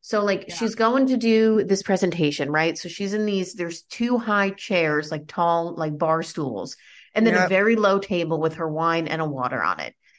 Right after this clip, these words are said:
Speaker 1: And
Speaker 2: Mm-hmm.
Speaker 1: I agree it was wrong because she goes, "How am I supposed to reach the water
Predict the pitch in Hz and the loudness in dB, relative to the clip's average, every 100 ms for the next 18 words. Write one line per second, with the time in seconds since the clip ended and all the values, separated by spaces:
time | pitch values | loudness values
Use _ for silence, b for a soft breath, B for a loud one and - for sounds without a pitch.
0 | b 202 220 233 208 233 226 226 202 175 | b -2 2 4 4 2 -2 -2 -4 -4
1 | 160 180 - _ - 185 196 185 277 220 | -4 -6 -10 _ -2 0 0 0 2 2
2 | - - 190 196 202 208 214 208 220 214 | -2 -6 -6 -4 -2 0 2 2 2 0
3 | 220 214 196 196 185 190 226 190 165 165 | -2 -2 -6 -4 -2 2 4 6 4 0